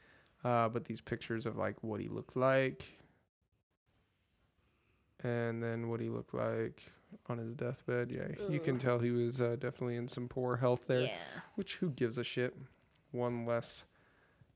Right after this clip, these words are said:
Speaker 1: cynical, criminal, crazy asshole that went around. And, like, when I heard the fifteen-month-old kid, I was like, "Man, you're an evil little shit."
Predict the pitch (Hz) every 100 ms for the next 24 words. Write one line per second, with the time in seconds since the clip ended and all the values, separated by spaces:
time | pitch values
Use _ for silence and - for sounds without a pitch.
0 | _ - - - 131 120 117 - 123 120
1 | 113 - - 123 120 117 117 117 - 117
2 | 117 113 117 117 113 - 117 110 107 113
3 | 113 - - 131 120 - 117 110 110 110
4 | 113 - - - - 113 104 - - 113
5 | 123 135 120 120 110 - _ - - -
6 | - 139 - 120 - 117 110 113 - 117
7 | - - - - 113 - - - - 123
8 | 117 120 123 120 - 127 117 113 113 123
9 | 123 - 127 -